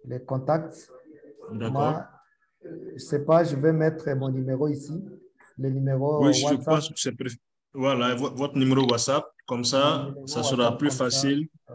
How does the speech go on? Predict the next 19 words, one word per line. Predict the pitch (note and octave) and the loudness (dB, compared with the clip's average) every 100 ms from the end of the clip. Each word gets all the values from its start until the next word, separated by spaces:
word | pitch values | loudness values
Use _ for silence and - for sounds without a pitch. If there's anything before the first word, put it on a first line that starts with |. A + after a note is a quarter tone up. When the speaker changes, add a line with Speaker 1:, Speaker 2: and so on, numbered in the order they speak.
| B2 | -12
Speaker 1:
oui. | B2 B2 - | -10 -12 -4
Speaker 2:
qu'il | A#2+ A#2 A2+ A2+ | -2 -2 -2 -4
communique | B2 B2 B2+ B2 | 0 2 2 0
avec | A2 G#2 G#2 | 0 0 -4
vous | G2+ G2+ F#2+ - | -6 -6 -6 -4
Speaker 1:
Ah, | B2+ | -4
qu'il | - | -2
Speaker 2:
directement. | C3+ - B2+ | -2 0 2
Speaker 1:
communique | B2+ C3+ C3+ | 4 4 4
avec | B2 C3+ C3+ | 4 4 2
moi, | B2+ C3 D3+ E3 - | 2 4 4 2 0
comme | B2+ | -4
ça. | B2+ C#3+ | 2 2
Même, | C3+ G#3 G3 - - | 4 4 2 0 -4
même | D#3 F3+ G3 E3 | 2 4 6 6
Babacar | C#3 E3+ E3+ E3 D#3+ D#3+ | 6 8 8 10 8 8
peut | D#3+ | 4
lui | D#3+ C#3 | 2 2
aider | C3+ C3+ | 2 2